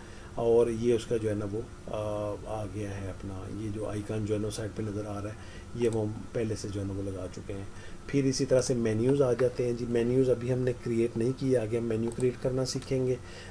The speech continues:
वो यहाँ से उसकी setting होगी। widgets हमने create करना नहीं सीखे, वो अलहदा से एक पूरा जो है ना, ये सारे के सारे आप जो है ना वो इसके ऊपर हम पूरा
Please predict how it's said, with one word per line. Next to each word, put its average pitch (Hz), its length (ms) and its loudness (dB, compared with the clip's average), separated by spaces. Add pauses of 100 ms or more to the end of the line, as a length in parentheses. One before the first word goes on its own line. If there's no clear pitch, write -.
(100)
वो 123 300 6 (120)
यहाँ 123 280 0
से 139 140 0
उसकी 131 200 -2
setting 131 320 2
होगी। 123 280 0
widgets 110 420 0
हमने 135 200 2
create 131 280 2
करना 131 300 0
नहीं 127 180 2
सीखे, 127 360 -4
वो 123 340 2 (400)
अलहदा 120 320 4
से 127 180 2
एक 120 60 0
पूरा 123 300 2
जो 123 140 4
है 120 160 0
ना, 113 100 -8
ये 131 140 2
सारे 127 240 4
के 123 80 -6
सारे 117 280 4
आप 113 60 0
जो 117 140 0
है 110 100 2
ना 110 60 -2
वो 110 100 -2
इसके 113 220 -4
ऊपर 113 200 -4
हम 117 120 -6
पूरा 110 340 -4